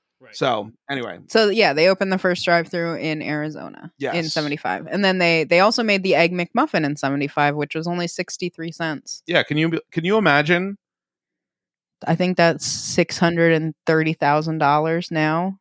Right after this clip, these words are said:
Speaker 3: in twenty twenty
Speaker 2: That sounds about
Speaker 3: dollars.
Speaker 2: right, yeah.
Speaker 1: <laughs>
Speaker 3: Um, all right, so,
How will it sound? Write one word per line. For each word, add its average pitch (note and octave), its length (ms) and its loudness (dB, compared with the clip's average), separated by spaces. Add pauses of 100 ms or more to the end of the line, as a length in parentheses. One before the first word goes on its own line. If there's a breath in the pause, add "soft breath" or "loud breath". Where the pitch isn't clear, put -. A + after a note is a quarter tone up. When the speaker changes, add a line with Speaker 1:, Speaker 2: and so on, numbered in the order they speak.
(120)
Speaker 3:
in E3+ 160 -6
twenty D#3 300 -4
twenty F3 440 -6 (100)
Speaker 2:
That F#3 100 0
sounds F#3 240 0
about - 160 -2
Speaker 3:
dollars. F#2+ 280 -10
Speaker 2:
right, D3+ 120 -6
yeah. D3 460 -2 (100)
Speaker 1:
<laughs> E3+ 100 -12
Speaker 3:
Um, F3+ 540 2 (680)
all F#3 80 2
right, F3 180 2
so, G3+ 360 2